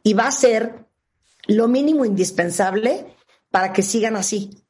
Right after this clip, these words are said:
porque él está cómodo. Pero te digo una cosa, tú estás perdiendo tiempo si no te vas de esa relación para encontrar a alguien que sí se quiere comprometer contigo.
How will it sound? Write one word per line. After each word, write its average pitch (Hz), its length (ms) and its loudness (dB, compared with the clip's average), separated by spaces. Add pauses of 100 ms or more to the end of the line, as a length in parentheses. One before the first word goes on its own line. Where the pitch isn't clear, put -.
(200)
porque 190 260 2
él 214 60 4
está 208 260 0
cómodo. 165 460 -2 (840)
Pero 196 180 4
te 208 120 4
digo 233 180 2
una 262 180 -2
cosa, 202 580 -2 (400)
tú 226 100 0
estás 226 240 2
perdiendo 185 580 2
tiempo 196 480 0
si - 220 -2
no 226 220 0
te 226 100 2
vas 185 180 0
de 185 60 -2
esa 165 160 -2
relación 160 720 -4 (340)
para 170 160 2
encontrar 175 420 0
a 180 80 0
alguien 185 280 0
que 190 80 -8
sí - 160 -4
se - 120 -6
quiere 156 180 0
comprometer 147 520 -4
contigo. - 480 -8